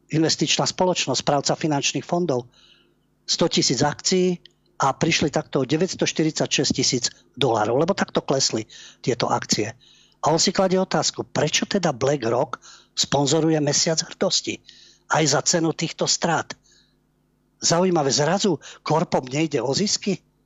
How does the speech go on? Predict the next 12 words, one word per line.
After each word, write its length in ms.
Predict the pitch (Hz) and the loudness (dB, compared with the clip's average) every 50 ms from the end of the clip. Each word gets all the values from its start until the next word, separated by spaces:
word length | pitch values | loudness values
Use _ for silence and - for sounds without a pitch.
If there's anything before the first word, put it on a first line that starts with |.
| _ _ _ _ _ _ | _ _ _ _ _ _
a 80 | - 127 | -4 0
veľkým 320 | 143 151 143 - - 147 | 0 0 0 0 -2 -2
spoločnostiam? 880 | 147 - - - 120 131 135 - - 196 185 - - - 196 160 156 151 - _ _ _ _ _ _ _ _ _ _ _ | -2 -2 0 0 0 0 0 -2 -2 -2 -2 -2 -2 0 0 0 -2 -4 -6 _ _ _ _ _ _ _ _ _ _ _
Je 240 | _ 110 113 127 156 | _ -4 0 0 2
za 240 | 165 143 151 139 135 | 2 2 0 0 0
tým 240 | - 175 156 151 147 | 0 2 2 2 2
niečo? 400 | 131 123 131 - - - 190 165 | 2 0 0 0 0 0 0 0
Aha, 400 | - 110 113 127 139 156 156 - | 0 0 2 2 2 0 0 0
to 160 | - 123 127 | 0 0 0
už 160 | 127 - - | 0 0 -2
sú 20 | 143 - | -2 -2
konšpirácie. 800 | 127 131 127 - - - 170 156 156 165 - - 208 196 175 | -2 -2 -2 -2 0 0 2 2 2 0 0 2 2 2 2